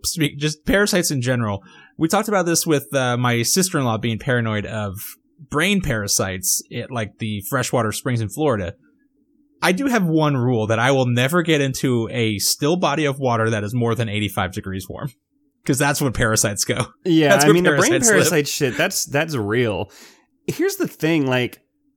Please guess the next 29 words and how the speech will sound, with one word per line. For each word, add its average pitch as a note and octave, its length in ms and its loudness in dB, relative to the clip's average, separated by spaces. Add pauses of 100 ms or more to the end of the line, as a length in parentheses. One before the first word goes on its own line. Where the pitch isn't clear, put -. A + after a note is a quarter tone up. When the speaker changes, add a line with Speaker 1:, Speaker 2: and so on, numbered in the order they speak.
(120)
Speaker 1:
Here's A4 160 4
a G4+ 60 0
question. G#3+ 240 -2
Sorry, B2 160 -2
go A2 80 -2
ahead. G2+ 140 -2 (100)
Speaker 2:
Yeah. - 160 -2
Speaker 1:
Go - 80 -12
ahead. G2+ 160 -14
Speaker 2:
I G3+ 40 4
was G3+ 120 0
gonna G#3+ 160 2
say, - 220 -16 (340)
there A3+ 200 2
are C#4+ 100 0
stories F#3+ 400 0
all C#3+ 200 2
the C#3+ 120 2
time C#3+ 320 0
about A#2+ 480 -2
people D#3+ 320 -2
finding C3 500 2
out A#2+ 220 0
they A#2 160 2
have A#2+ 240 0
weird A#2 340 -4
shit - 220 -2
in B2 180 2
their G#2+ 200 0